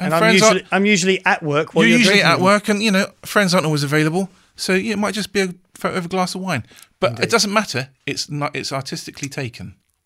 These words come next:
Speaker 1: Indeed.
Speaker 2: Is the most important thing.
Speaker 1: It is
Speaker 2: I think
Speaker 1: tastefully done.
Speaker 2: Indeed.
Speaker 1: Indeed. It's evocative.
Speaker 2: No, you're being silly now.
Speaker 1: No, no, that's
Speaker 2: Um,
Speaker 1: true.
Speaker 2: okay. So, uh, so yes, we're on Instagram. Uh, our handle is Who Nicked My Wine. And we're on Facebook, Who Nicked My Wine,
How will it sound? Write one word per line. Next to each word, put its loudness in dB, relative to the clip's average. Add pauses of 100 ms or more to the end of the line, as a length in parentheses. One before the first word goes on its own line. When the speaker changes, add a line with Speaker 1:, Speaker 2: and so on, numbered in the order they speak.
Speaker 1:
Indeed. -14
Speaker 2:
Is -10
the -8
most -4
important -12
thing. -12
Speaker 1:
It -10
is -16
Speaker 2:
I -10
think -4
Speaker 1:
tastefully -4
done. -12 (300)
Speaker 2:
Indeed. -4 (180)
Speaker 1:
Indeed. -4
It's -4
evocative. -2 (840)
Speaker 2:
No, -8
you're -6
being -6
silly -10
now. -14
Speaker 1:
No, 0
no, 0
that's 0
Speaker 2:
Um, 2
Speaker 1:
true. -4 (200)
Speaker 2:
okay. -4
So, 0
uh, 2
so 2
yes, 2
we're -2
on 0
Instagram. 0
Uh, -2
our 0
handle 0
is -4
Who -2
Nicked -6
My -2
Wine. -4 (500)
And 2
we're -2
on -2
Facebook, -6 (160)
Who -2
Nicked -6
My -4
Wine, -6